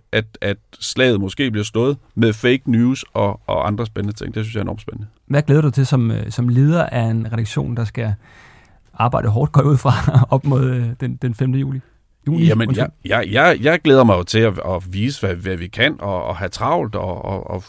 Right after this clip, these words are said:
Speaker 1: og kunne, kunne skifte spor undervejs, og, og hoppe på aktuelle dagsordner, og,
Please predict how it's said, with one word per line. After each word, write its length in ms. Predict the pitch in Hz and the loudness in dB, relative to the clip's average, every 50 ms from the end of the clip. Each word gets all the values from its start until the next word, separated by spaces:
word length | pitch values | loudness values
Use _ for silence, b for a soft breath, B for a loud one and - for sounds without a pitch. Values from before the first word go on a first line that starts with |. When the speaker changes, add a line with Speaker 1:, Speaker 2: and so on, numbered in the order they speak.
| - | -12
Speaker 1:
og 220 | - - 92 92 - | -10 -8 -8 -10 -10
kunne, 320 | - - 101 95 95 98 | -10 -8 -8 -6 -8 -8
kunne 180 | - - - 92 | -10 -10 -10 -10
skifte 400 | - - 107 95 - - - - | -6 -4 -6 -6 -6 -8 -12 -12
spor 360 | - - 127 143 160 143 123 | -6 -4 -2 0 0 0 0
undervejs, 540 | 113 107 104 107 113 - - - 117 110 - | -2 -2 -2 -2 -2 -2 -4 -6 -8 -8 -6
og, 280 | 110 110 107 95 - | -6 -6 -6 -6 -6
og 180 | - 98 101 92 | -6 -6 -6 -4
hoppe 180 | 107 107 110 - | -4 -4 -4 -6
på 160 | - 104 101 | -6 -6 -4
aktuelle 440 | 101 85 - 110 - 120 123 143 151 | -4 -6 -6 -6 -6 -4 -4 -4 -4
dagsordner, 720 | 143 - 92 - 131 139 - 135 123 113 110 110 113 107 | -4 -4 -4 -4 -4 -6 -6 -6 -6 -6 -6 -8 -8 -8
og, 360 | 95 101 - - 101 98 95 | -8 -8 -6 -6 -6 -6 -6